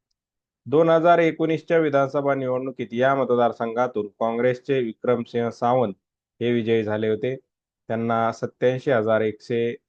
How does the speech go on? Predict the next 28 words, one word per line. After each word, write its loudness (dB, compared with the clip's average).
चौऱ्याऐंशी -2
मते -2
मिळाली -4
होती. -6
तर -6
त्यांच्या 0
विरोधात 2
असणारे -4
विद्यमान 0
आमदार 0
विलासराव 0
जगताप -2
यांना -4
बावन्न 0
हजार -2
पाचशे -4
दहा -2
मते -2
मिळाली -4
होती. -6
अशा 0
प्रकारे 2
चौतीस -2
हजार 2
सहाशे -4
चौऱ्याहत्तर 0
मताच्या -2
मताधिक्याने -2